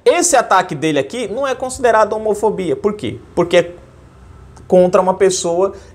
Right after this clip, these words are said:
que já foi, né, apoiador de Bolsonaro. Hoje, né, pra Jean Willis, essa pessoa não pode ser homossexual.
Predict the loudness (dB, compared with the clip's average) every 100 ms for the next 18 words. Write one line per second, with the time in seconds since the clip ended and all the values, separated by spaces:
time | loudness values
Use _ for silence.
0 | -6 -2 0 2 2 2 2 4 6 4
1 | 2 -10 -16 -4 -2 -2 -8 -20 -8 -8
2 | -2 0 0 0 -2 -2 -2 -4 -4 -6
3 | -2 -2 -2 -4 2 6 8 6 0 -8
4 | -12 -20 -20 _ -2 -2 -2 -2 0 2
5 | 2 2 2 -2 0 0 0 0 0 0
6 | -2 0 0 0 2 0 2 -2 -2 -6
7 | -6 -8 -6 -4 -4 -8